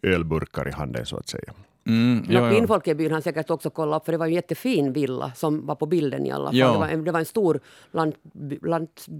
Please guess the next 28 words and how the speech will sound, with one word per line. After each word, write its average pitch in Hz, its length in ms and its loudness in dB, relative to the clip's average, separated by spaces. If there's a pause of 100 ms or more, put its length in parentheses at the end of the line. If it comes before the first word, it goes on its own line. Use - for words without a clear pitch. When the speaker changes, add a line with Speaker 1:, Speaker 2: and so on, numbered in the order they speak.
(140)
Speaker 3:
landsbru-, 160 800 -4
lantbruksgårdsbyggnad 151 1800 0
med, 143 180 -2
med 151 160 0
fin, 160 280 0
fin 170 240 2
miljö 156 340 2
runt 151 240 -2
omkring. 147 380 0
Så 139 120 -6 (380)
redan 185 260 0
så - 80 -10
där 160 80 0
kvalitativt 160 720 -2
mässigt, 147 360 -6
själva 151 200 -4
platsen 185 480 -4
är, 147 100 -6
skulle - 180 -2
ju 147 60 0
vara 143 160 -4
väldigt 143 320 -4
fin 151 320 -2
att 143 120 -10
ha 147 140 -4
ett - 100 -12
kollektiv 135 500 -6
på. - 320 -6